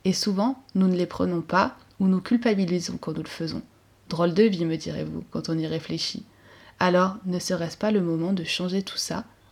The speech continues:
ou au moins d'essayer, pour devenir la meilleure version de vous-même ? Lâcher prise sur notre quotidien, la notion peut sembler compliquée dans nos sociétés actuelles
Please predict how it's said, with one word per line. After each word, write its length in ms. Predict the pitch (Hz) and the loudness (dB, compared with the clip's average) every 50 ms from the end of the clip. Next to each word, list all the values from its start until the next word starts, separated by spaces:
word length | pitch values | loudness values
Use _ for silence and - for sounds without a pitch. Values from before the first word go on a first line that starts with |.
| _ - | _ 0
ou 100 | 180 180 | 2 2
au 80 | 175 | 2
moins 220 | 170 175 175 180 196 | 2 2 2 2 2
d'essayer, 580 | 180 180 175 - - 160 151 151 156 175 185 - _ _ _ _ _ _ _ | 2 0 -2 -4 -4 -6 -4 -4 -4 -6 -8 -10 _ _ _ _ _ _ _
pour 160 | - - 180 175 | -6 -4 -2 0
devenir 460 | 165 175 165 165 170 170 190 190 185 - | 0 0 0 0 0 0 0 -2 -4 -6
la 160 | 175 160 156 160 | -8 -6 -2 0
meilleure 320 | 165 170 170 170 175 170 | 0 0 0 0 -2 -4
version 340 | 170 - - - - - 170 | -4 -6 -6 -6 -6 -4 -4
de 140 | 160 156 151 | -4 -4 -6
vous-même ? 500 | 156 151 147 143 143 143 143 147 151 - - - _ _ _ _ _ _ _ _ _ _ _ _ _ _ _ _ _ _ - | -8 -8 -8 -8 -8 -10 -10 -12 -12 -14 -16 -20 _ _ _ _ _ _ _ _ _ _ _ _ _ _ _ _ _ _ 0
Lâcher 360 | 196 202 226 233 233 - 208 | 4 4 4 4 2 0 0
prise 340 | 208 - - 240 240 240 - | -2 0 2 2 2 2 0
sur 160 | - 175 170 | -2 -2 -2
notre 320 | 170 175 175 - - 165 | -2 -2 -4 -4 -6 -8
quotidien, 680 | 160 - - 220 220 - - 170 - - 165 165 180 220 - - _ _ _ - | -4 -2 -2 -2 -2 -4 -8 -10 -8 -4 -4 -2 -2 -4 -6 -10 _ _ _ -4
la 140 | 180 180 180 | -2 0 2
notion 360 | 180 185 185 180 - - 247 | 2 2 2 2 2 2 0
peut 140 | 233 - 180 | 0 0 -2
sembler 380 | 170 - 165 160 156 165 196 202 | -2 -2 -2 -2 0 0 0 -2
compliquée 760 | 202 - 202 202 - - 185 170 - - 160 151 151 - - | -2 -2 -4 -4 -2 -4 -6 -6 -6 -6 -8 -8 -8 -12 -10
dans 140 | - 165 165 | -6 -4 -2
nos 120 | 165 160 151 | -2 -2 -4
sociétés 500 | - 165 165 - - 170 165 160 - 196 | -4 -6 -6 -6 -4 -6 -4 -2 -2 -2
actuelles 600 | 185 180 - - - - 165 156 160 196 208 | -2 -2 -2 -6 -6 -6 -4 0 0 0 0